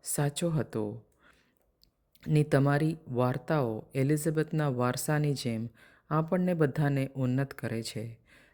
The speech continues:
સરળ સેવા બચાવે છે અને ઉડે છે. ઈસુ આપણને બતાવે છે કે નમ્રતા એ નબળાઈ નથી, તે સ્વર્ગ સુધીનો માર્ગ છે.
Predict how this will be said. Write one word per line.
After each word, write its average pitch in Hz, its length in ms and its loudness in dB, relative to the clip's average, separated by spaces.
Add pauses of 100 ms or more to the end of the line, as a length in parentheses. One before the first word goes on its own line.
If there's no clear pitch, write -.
સરળ 196 420 2
સેવા 139 460 2
બચાવે 117 540 -4
છે 113 400 -8 (200)
અને 120 440 -2 (300)
ઉડે 127 280 4
છે. 117 420 -8 (640)
ઈસુ 220 300 2
આપણને 190 480 2
બતાવે 175 480 0
છે 127 240 -2
કે 135 200 -4
નમ્રતા 143 560 0
એ 139 220 -2
નબળાઈ 123 420 0
નથી, 123 540 -4 (680)
તે 170 120 2
સ્વર્ગ 180 440 4
સુધીનો 156 520 0
માર્ગ 123 360 -2
છે. 107 480 -10